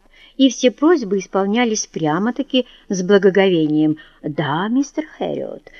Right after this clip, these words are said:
сию секунду, мистер Хэриот". И если прежде они держались так, словно меня там вовсе не было – Теперь каждое моё действие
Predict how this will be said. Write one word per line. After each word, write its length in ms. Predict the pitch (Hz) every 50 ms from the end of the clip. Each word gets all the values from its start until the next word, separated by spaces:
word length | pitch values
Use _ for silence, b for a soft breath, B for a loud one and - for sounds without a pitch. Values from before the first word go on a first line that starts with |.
| B B B
сию 360 | - - - 226 196 202 196
секунду, 600 | - - 196 160 - - 180 202 220 226 269 294
мистер 400 | 339 330 311 311 - - 294 262
Хэриот". 600 | - - 208 180 165 156 151 151 151 151 151 156 - - _ _ _ _ _ _ _ _ _ _ _ _ _ _ -
И 80 | 262
если 380 | 247 240 247 233 - - 220 220
прежде 480 | - 220 220 220 214 202 180 165 175
они 200 | 175 185 190 196
держались 560 | 185 185 175 175 190 190 185 180 175 175 - -
так, 300 | - 214 202 202 - - b b b b
словно 380 | - - 208 190 180 180 180
меня 360 | 180 180 180 180 185 185 180 175
там 240 | - 180 165 156 151
вовсе 440 | 147 165 170 170 - - - 262
не 200 | 294 294 254 170
было – 260 | 147 147 139 139 139 - _ _ _ _ _ _ _ _ _ _ _ -
Теперь 340 | - 190 - 202 175 160
каждое 520 | - - 202 185 175 160 151 151 165 156 151
моё 260 | 160 156 156 156 156
действие 680 | 156 180 214 233 226 - _ - 170 165 160 156 156